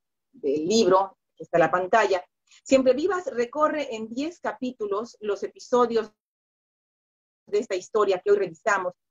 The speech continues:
y en la cual el ninguneo hacia las mujeres es constante, casi una manda. A través de la mirada de las protagonistas de Yucatán, transitamos desde el tercer tercio del siglo diecinueve,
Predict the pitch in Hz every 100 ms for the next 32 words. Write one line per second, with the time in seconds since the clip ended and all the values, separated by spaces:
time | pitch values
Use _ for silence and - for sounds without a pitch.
0 | - 226 254 208 220 214 202 202 233 202
1 | 190 190 185 - 180 196 190 180 185 185
2 | 190 - 180 165 - 151 156 147 _ 196
3 | 190 202 - 185 180 175 175 170 - -
4 | _ _ _ _ _ 196 220 220 247 254
5 | 208 190 202 233 226 180 175 180 175 175
6 | 196 190 202 175 165 156 156 175 220 277
7 | - 202 202 208 - 240 285 285 202 185
8 | 180 - 190 175 247 262 220 208 - 175
9 | 170 233 214 185 170 175 170 185 185 208
10 | 240